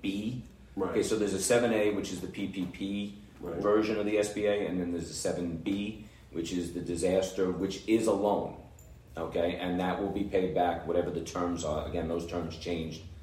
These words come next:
Speaker 1: also. And just for, uh, to, to back up to the P P P, Paycheck Protection Program,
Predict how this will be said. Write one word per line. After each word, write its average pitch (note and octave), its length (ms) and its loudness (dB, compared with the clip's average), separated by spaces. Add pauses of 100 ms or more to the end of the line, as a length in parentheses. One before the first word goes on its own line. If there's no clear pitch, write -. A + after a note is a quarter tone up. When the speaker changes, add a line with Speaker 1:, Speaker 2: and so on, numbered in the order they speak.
(320)
Speaker 1:
also. - 460 0 (580)
And F#2 320 0
just - 320 0
for, G2+ 440 4
uh, - 240 -6 (180)
to, F#2+ 100 -8 (160)
to - 140 -6
back F#2+ 260 4
up G2+ 140 4
to - 80 -4
the F#2 80 -2
P F#2 220 -4
P E2+ 140 -8
P, A2 540 -4 (240)
Paycheck F2+ 320 -2
Protection A2+ 420 0
Program, E2+ 360 0